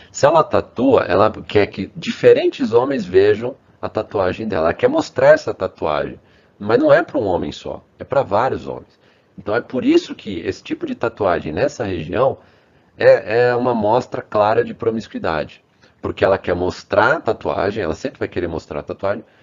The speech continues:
pra diferentes homens. Ah, na região de, da virilha, tatuagens na região da virilha,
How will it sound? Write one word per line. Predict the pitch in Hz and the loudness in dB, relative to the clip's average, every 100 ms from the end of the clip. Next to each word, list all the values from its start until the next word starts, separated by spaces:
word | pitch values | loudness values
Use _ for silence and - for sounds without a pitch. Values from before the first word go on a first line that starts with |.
| _ _ | _ _
pra | 127 120 | 2 2
diferentes | 113 - 120 113 113 110 | -2 -2 0 0 -6 -8
homens. | 87 73 67 - _ _ _ _ _ _ _ _ _ _ _ _ _ _ _ _ _ _ _ _ _ _ _ _ _ _ _ _ _ _ _ _ _ _ _ _ _ _ _ _ _ _ | -6 -8 -10 -18 _ _ _ _ _ _ _ _ _ _ _ _ _ _ _ _ _ _ _ _ _ _ _ _ _ _ _ _ _ _ _ _ _ _ _ _ _ _ _ _ _ _
Ah, | 85 82 78 76 73 71 71 71 71 73 - - - _ _ _ - - _ - _ _ _ _ _ | 0 4 4 4 4 4 2 0 0 -2 -4 -10 -20 _ _ _ -20 -20 _ -20 _ _ _ _ _
na | 82 139 | 4 6
região | 151 147 110 117 113 | 8 4 6 4 4
de, | 85 92 87 80 78 71 67 | -2 -2 2 4 4 2 -4
da | - 92 | 0 0
virilha, | 71 156 - 240 247 67 - - | 0 -6 -4 -2 0 -2 -6 -6
tatuagens | 90 - 82 107 110 95 | -6 0 2 2 -2 -4
na | 90 | -2
região | 90 82 80 | -2 -4 -4
da | 78 | -6
virilha, | 71 - 73 120 120 76 | -6 -10 -6 -4 -4 -6